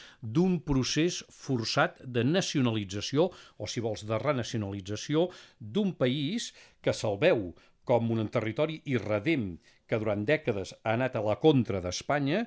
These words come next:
i que, per tant, no només se'l pot guanyar per les armes, que això és una cosa, diguem-ne, absolutament inevitable,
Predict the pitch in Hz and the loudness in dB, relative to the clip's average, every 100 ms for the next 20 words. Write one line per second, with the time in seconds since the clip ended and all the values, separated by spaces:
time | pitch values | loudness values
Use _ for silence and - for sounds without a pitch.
0 | - - - 120 120 120 120 160 196 - | -8 -20 -8 -4 -2 -2 2 2 2 -8
1 | - _ _ _ _ - 131 156 170 185 | -20 _ _ _ _ 0 4 4 4 4
2 | - 113 120 101 110 107 98 92 95 147 | 2 -2 -2 0 2 2 0 -4 0 0
3 | 131 160 208 - 82 87 78 73 76 87 | 2 0 -2 -8 -12 -12 -12 -14 -14 -12
4 | 82 80 80 80 78 - 85 85 95 92 | -10 -12 -12 -10 -12 -12 -12 -8 -6 -4
5 | 92 92 117 131 107 | -6 -4 -2 -2 -2